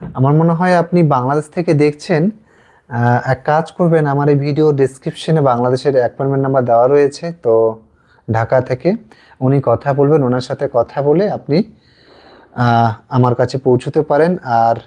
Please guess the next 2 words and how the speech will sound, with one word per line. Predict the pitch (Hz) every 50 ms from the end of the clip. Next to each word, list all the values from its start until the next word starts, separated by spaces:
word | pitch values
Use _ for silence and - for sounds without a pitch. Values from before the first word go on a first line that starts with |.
| _ _ _ _ _ _ _ _ _ _ _ _ - - - _ _ _ _ _ _ - -
ডায়াবেটিস | 123 139 143 147 160 175 170 214 190 - -
থেকে | - 196 185 - 208 202 208 208 202